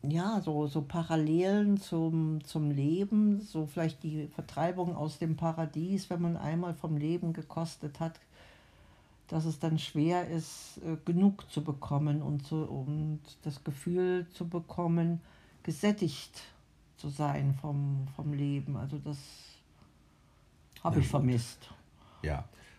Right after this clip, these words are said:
Speaker 2: Und ich fand auch so, das wurden so gewisse Klischees, äh, die, die auch in die heutige Zeit nicht mehr passen,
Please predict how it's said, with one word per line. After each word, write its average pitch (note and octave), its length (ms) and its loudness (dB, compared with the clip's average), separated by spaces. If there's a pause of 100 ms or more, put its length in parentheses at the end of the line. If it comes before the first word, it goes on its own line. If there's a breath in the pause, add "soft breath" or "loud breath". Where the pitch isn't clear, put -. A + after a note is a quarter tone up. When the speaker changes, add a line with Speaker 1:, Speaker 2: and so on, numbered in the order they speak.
Speaker 2:
Und G#2 140 2
ich G#2+ 140 2
fand A2 260 2
auch G#2 160 2
so, G#2 140 2
das F#2+ 220 2
wurden G2+ 180 2
so F2 120 2
gewisse F2 300 0
Klischees, F#2 680 -2
äh, F#2 340 0
die, G2+ 160 -2
die - 160 -4
auch F#2 140 0
in F#2+ 80 2
die F#2+ 80 2
heutige G2 260 2
Zeit F#2 320 0
nicht F2 180 -4
mehr F2 120 2
passen, F#2 520 -2